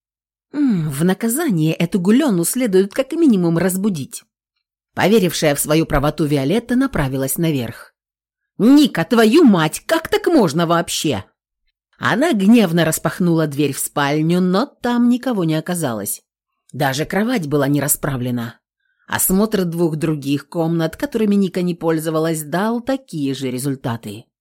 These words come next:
Куда она могла деться? Потом Виолетта сообразила, осталась ещё ванная. Точно, вот где она должна быть. Судя по положению замка, дверь была не заперта.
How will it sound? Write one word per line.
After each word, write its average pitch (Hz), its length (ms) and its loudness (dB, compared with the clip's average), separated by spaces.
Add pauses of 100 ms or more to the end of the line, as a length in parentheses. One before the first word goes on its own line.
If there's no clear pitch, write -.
(560)
Куда 311 460 0
она 294 160 4
могла 233 340 0
деться? 147 580 -6 (680)
Потом 320 520 0
Виолетта 254 420 2
сообразила, 202 1040 0
осталась 139 600 -4
ещё 165 360 -4
ванная. 127 680 -4 (580)
Точно, 160 680 -2
вот 196 340 0
где 139 260 -2
она 135 120 0
должна 135 400 -4
быть. 131 420 -6 (680)
Судя 330 400 0
по 240 140 -2
положению 202 540 2
замка, 156 500 -2
дверь 175 320 0
была 180 240 0
не 156 100 -2
заперта. 147 600 -6